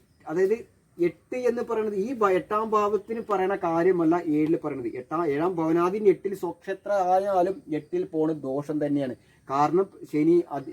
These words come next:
ശനിയും കൂടിയാണ്. ശനി എട്ടിലേക്ക് ബല കൂടുതൽ കൊടുത്തു, ആ, ദീർഘായുസ് കൊടുത്തു. എട്ടിലേക്ക്, എട്ടാം ഭവനാധിപനും എട്ടിൻ്റെ കാരകനും ഒരാളുണ്ട്, ശനിയാണ്. അപ്പം എട്ടിൻ്റെ അനു-, ആ എട്ടിലേക്കുള്ള ബലം കൊടുത്തപ്പോൾ ഏഴിലേക്ക് ബലക്കുറവ്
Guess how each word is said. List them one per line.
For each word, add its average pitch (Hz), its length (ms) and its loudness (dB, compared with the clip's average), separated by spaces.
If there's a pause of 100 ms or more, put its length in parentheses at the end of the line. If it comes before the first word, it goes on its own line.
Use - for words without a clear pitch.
ശനിയും 151 360 0
കൂടിയാണ്. 147 400 4 (640)
ശനി 165 220 0 (220)
എട്ടിലേക്ക് 208 680 2
ബല 180 120 4 (100)
കൂടുതൽ 185 340 0
കൊടുത്തു, 147 280 -4 (120)
ആ, 135 40 -4 (200)
ദീർഘായുസ് 165 540 4
കൊടുത്തു. 131 240 -2 (120)
എട്ടിലേക്ക്, 156 560 -2
എട്ടാം 156 260 -2
ഭവനാധിപനും 151 600 2
എട്ടിൻ്റെ 147 340 -6
കാരകനും 147 560 0
ഒരാളുണ്ട്, 131 340 -2 (100)
ശനിയാണ്. 135 340 -2 (360)
അപ്പം 165 180 -2 (440)
എട്ടിൻ്റെ 202 520 0
അനു-, 185 220 4
ആ - 20 4 (140)
എട്ടിലേക്കുള്ള 233 720 -2
ബലം 208 200 4
കൊടുത്തപ്പോൾ 185 440 4 (180)
ഏഴിലേക്ക് 175 540 4 (400)
ബലക്കുറവ് 147 560 -6